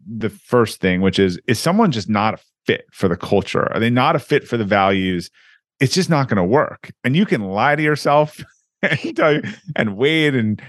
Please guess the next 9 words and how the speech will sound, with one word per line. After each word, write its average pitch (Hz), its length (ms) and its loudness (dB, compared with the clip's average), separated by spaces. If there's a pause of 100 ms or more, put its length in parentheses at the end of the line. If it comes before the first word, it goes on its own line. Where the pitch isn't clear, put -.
delay 139 500 2
and 123 100 -2
tell 143 140 0
yourself 143 300 0
all 135 140 2
kinds 135 200 0
of 107 80 -4
stories. 139 600 0
Or, 143 200 0